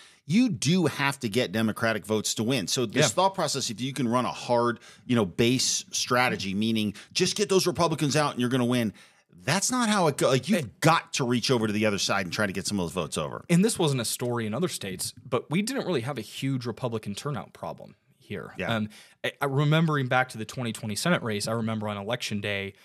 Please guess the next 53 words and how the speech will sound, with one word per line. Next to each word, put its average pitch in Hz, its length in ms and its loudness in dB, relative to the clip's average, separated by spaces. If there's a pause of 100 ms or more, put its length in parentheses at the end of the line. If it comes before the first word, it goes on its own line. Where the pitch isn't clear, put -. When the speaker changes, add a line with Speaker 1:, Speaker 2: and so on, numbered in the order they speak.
(480)
Speaker 2:
looking 120 340 2
at 104 240 -2
some 120 160 -2
of 113 60 -4
the 107 80 -2
numbers 107 380 -2
that 113 120 -8
were 113 60 -14
coming 104 320 -4
in 104 140 -6
throughout 101 260 -8
the - 80 -4
day 104 240 -2
of, 101 160 -6
like, 98 140 -6
turnout 104 360 -4
at 107 100 -10
these 98 140 -14
precincts, 110 540 -4
and 107 160 -4
we 123 140 0
were 107 160 -2
nervous 107 480 -2
during 104 180 -6
the 101 80 -6
day 104 260 -4
that, - 180 -10 (100)
like, 104 200 -10 (160)
Republicans - 540 -18
didn't 90 160 -14
show - 220 -10
up. - 420 -10
Speaker 1:
Right. 80 160 -12 (180)
Speaker 2:
Um, 107 220 0 (240)
that - 220 0
really 180 180 4
wasn't 143 280 -2
the 135 40 -6
case - 300 -6
this - 160 -10
time, - 240 -16 (180)
um, 104 260 0
which 107 200 -2
was 104 80 -8
the 101 80 -4
case - 240 -2
in 107 60 -6
some - 120 -6
of 107 80 -2
these 107 120 -2
other 160 120 0
states. - 320 -8
Like, - 160 -8